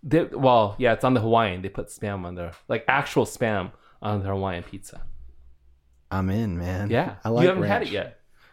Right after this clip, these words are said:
Speaker 2: I
Speaker 1: That
Speaker 2: haven't
Speaker 1: one.
Speaker 2: had that pie, yeah.
Speaker 1: Yeah.
Speaker 2: Um, so the last restaurant topic I have on my list here is, uh, you know, Parts Unknown. That's Anthony Bourdain's show. Just aired their f-,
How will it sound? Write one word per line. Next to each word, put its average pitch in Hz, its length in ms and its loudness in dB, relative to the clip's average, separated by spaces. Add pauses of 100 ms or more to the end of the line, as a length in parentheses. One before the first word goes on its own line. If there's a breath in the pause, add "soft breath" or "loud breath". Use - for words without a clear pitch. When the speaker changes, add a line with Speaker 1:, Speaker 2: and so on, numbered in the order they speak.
(140)
Speaker 2:
I - 40 2
Speaker 1:
That 135 60 6
Speaker 2:
haven't 143 120 4
Speaker 1:
one. 101 80 0
Speaker 2:
had 104 140 0
that 123 200 0
pie, 90 260 -6
yeah. 104 200 -2
Speaker 1:
Yeah. 104 180 -4 (1080 soft breath)
Speaker 2:
Um, 147 220 4 (280)
so 170 560 6 (2000)
the 139 140 6
last 160 320 6
restaurant 135 540 4 (160)
topic 120 420 2
I 110 80 4
have 110 180 2
on 107 120 4
my 107 100 2
list 139 260 2
here 104 220 0
is, 101 220 -2
uh, 95 260 -2 (160)
you 120 140 2
know, 101 320 0 (1000)
Parts 123 300 2
Unknown. 113 440 4
That's - 380 -2
Anthony 101 320 -6
Bourdain's 110 360 -2
show. 117 300 -2 (500 loud breath)
Just - 240 -2
aired 110 400 4
their 101 360 2
f-, - 340 -6